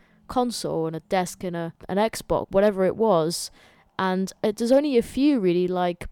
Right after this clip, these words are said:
uh, Planet of Lana that actually had, like, a big billboard looking thing of the branding, and they had a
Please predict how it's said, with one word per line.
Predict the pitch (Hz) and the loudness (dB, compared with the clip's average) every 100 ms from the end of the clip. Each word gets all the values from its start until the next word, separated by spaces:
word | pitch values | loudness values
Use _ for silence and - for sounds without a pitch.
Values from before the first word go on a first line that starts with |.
| - - | -12 -6
uh, | 185 180 | -4 -4
Planet | - 208 - | -4 -4 -2
of | 196 | 0
Lana | 208 220 175 | 2 2 0
that | 165 - | -2 -2
actually | - - 180 180 | -2 -2 -6 -4
had, | 165 190 180 | 0 0 -2
like, | 170 175 | -4 -10
a | - _ _ - | -14 _ _ -2
big | 330 294 233 - _ _ - | 0 2 0 -4 _ _ 4
billboard | 247 226 190 185 | 6 6 4 2
looking | 180 185 185 175 | 0 -4 -6 -2
thing | 180 175 175 | -2 -2 -2
of | 165 | -4
the | - 170 | -4 -4
branding, | - 196 196 185 175 | 2 2 2 0 -2
and | 170 | -2
they | 170 | -4
had | 175 175 | -4 -4
a | 170 | -4